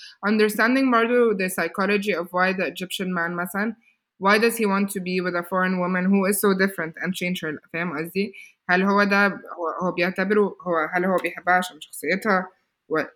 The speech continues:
بس هما أصلًا ال communication ضعيف. ولا هل هو، آه، برضو، معرفش، عاوز يكسب ثواب ويدخل واحدة الإسلام؟ ما، معرفش، فاهم؟ ولا هل هو عاوز green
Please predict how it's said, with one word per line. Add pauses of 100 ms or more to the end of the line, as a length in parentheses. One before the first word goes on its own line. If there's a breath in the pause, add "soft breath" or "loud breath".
بس
هما
أصلًا
ال
communication
ضعيف. (400 soft breath)
ولا (220)
هل (520)
هو، (600)
آه،
برضو، (160)
معرفش،
عاوز
يكسب
ثواب
ويدخل
واحدة
الإسلام؟
ما،
معرفش،
فاهم؟
ولا
هل
هو
عاوز
green